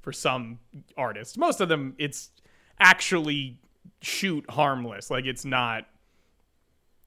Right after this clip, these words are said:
suggestive enough where YouTube would be like, "This has gotta get the fuck outta here," sort of thing. Um, but yeah,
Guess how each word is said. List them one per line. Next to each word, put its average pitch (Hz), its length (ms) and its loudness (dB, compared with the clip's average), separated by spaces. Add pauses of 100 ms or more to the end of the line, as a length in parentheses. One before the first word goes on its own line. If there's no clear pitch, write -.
(100)
suggestive 151 560 0
enough 131 220 0
where 135 120 -4
YouTube 131 320 -10
would 123 100 -10
be 120 80 -8
like, 107 100 -12
"This 110 140 -20
has 117 60 -16
gotta 113 220 -10
get 101 100 -20
the 104 80 -18
fuck - 360 -4
outta 110 220 -6
here," 104 120 -10
sort 98 200 -16
of 98 60 -20
thing. 92 200 -12 (440)
Um, 147 420 0 (140)
but - 100 2
yeah, 120 200 2